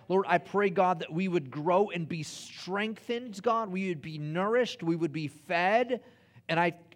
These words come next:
and I thank you, God, because this morning you are wanting to take us to a new place. And we trust you to do it. Bless your word and bless your church in Jesus' name. Amen.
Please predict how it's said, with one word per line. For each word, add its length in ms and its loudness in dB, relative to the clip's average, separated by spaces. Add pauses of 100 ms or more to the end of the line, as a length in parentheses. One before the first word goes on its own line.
and 140 0
I 60 2
thank 460 2
you, 100 -4
God, 340 -8 (140)
because 580 -4 (320)
this 380 -2
morning 480 0
you 180 -2
are 60 4
wanting 380 -4
to 100 -6
take 360 -10
us 220 -6
to 220 -12
a 20 -10
new 160 -10
place. 800 -14 (540)
And 120 -2
we 80 0
trust 480 -4
you 80 -8
to 80 -6
do 280 0
it. 140 -4 (380)
Bless 460 0
your 100 0
word 320 -2
and 100 -6
bless 320 -6
your 120 -10
church 460 -8
in 100 -8
Jesus' 500 -10
name. 420 -6
Amen. 720 -6